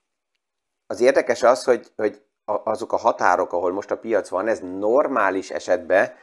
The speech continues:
a sell the high, tehát add el az új csúcspontot, abból a szempontból egy olyan határ, amin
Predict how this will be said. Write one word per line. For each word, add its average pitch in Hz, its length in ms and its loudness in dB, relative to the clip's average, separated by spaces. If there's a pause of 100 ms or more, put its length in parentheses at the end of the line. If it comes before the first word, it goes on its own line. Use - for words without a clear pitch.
(240)
a 90 100 -16
sell 110 400 2
the 101 160 0 (120)
high, 90 480 2 (260)
tehát 90 280 -4
add 104 220 0
el 101 120 4
az 95 140 -2
új 110 200 -2
csúcspontot, 107 720 -6 (240)
abból 107 300 2
a 95 40 4
szempontból 113 840 -2 (380)
egy 98 200 -8
olyan 110 220 2
határ, 92 520 0
amin 101 500 -6